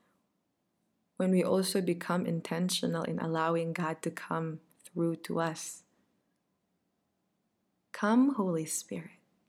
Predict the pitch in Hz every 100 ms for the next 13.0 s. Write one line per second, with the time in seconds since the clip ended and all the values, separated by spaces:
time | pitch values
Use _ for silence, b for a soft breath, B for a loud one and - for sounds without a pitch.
0 | _ _ _ _ - 185 185 190 185 190
1 | 175 185 - - _ _ _ _ _ _
2 | _ _ - - - 180 - 208 185 185
3 | - - 226 190 - - _ _ _ _
4 | _ _ _ _ _ _ _ _ _ -
5 | _ - 196 - 196 185 190 190 196 196
6 | 196 - - - - - _ _ _ _
7 | _ _ - 180 175 196 196 180 165 185
8 | 185 185 175 175 B B B B _ _
9 | _ _ _ _ - 185 - 202 202 185
10 | 185 180 180 175 175 170 185 196 190 -
11 | - - _ _ _ _ _ _ _ _
12 | _ _ - 190 170 175 - 185 190 190